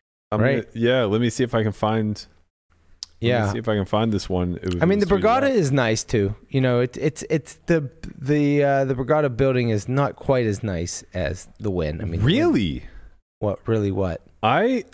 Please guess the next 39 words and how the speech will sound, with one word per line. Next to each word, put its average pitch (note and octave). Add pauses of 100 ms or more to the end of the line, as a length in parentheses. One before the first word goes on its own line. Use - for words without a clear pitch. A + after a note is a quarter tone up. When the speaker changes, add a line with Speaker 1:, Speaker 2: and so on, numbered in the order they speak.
(120)
Speaker 1:
I D3+
kind C#4+
of A3+
Speaker 2:
Oh, -
that, D3
Speaker 1:
disagree. F3+
Speaker 2:
that, -
that C#3+
is A2+
nice. F#2+
Speaker 1:
That's G#3
nice. C#4 (260)
Speaker 2:
Oh, F3+
it's -
clear. C#3
I G#2
think -
the B2+
clearness C3+
of G2
it G2 (220)
is, G2 (400)
well, A#3+
Speaker 1:
I, E3+
I F3+
think G3+
Speaker 2:
all A3+
Speaker 1:
Win G#3+
Trophy's D#3+
better, F#2+ (140)
for -
what G#2+
it's -
worth, F#2
but G#2+
I A#2
think D#3+
the E3+
Borgata, A2+